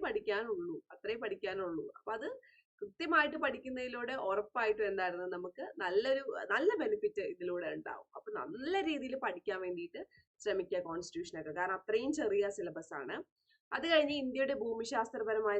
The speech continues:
സവിശേഷതകൾ, അതിർത്തികൾ, ഇന്ത്യയുടെ അടിസ്ഥാന വിവരങ്ങൾ. നമുക്ക് മനസ്സിലായല്ലോ, ഇന്ത്യൻ ജോഗ്രഫി, അഞ്ച് മാർക്കിന് ഇന്ത്യൻ ജോഗ്രഫി ആണ് വരുന്നത്. അപ്പൊ ഇന്ത്യൻ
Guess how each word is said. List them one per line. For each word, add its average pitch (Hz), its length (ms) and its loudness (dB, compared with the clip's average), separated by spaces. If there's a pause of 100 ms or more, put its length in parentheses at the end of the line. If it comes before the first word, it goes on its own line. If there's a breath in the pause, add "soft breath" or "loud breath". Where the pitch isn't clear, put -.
(100)
സവിശേഷതകൾ, 202 640 -2 (160)
അതിർത്തികൾ, 180 440 4 (120)
ഇന്ത്യയുടെ 180 420 0 (140)
അടിസ്ഥാന 170 520 -2 (160)
വിവരങ്ങൾ. 147 420 -2 (160)
നമുക്ക് 196 260 0
മനസ്സിലായല്ലോ, 185 500 2 (160)
ഇന്ത്യൻ 220 360 0 (160)
ജോഗ്രഫി, 175 500 0
അഞ്ച് 202 340 -4
മാർക്കിന് 202 420 0 (600)
ഇന്ത്യൻ 233 300 -2 (100)
ജോഗ്രഫി 190 460 2 (120)
ആണ് 165 200 -2
വരുന്നത്. 147 420 -4
അപ്പൊ - 160 -6 (220)
ഇന്ത്യൻ 202 320 -2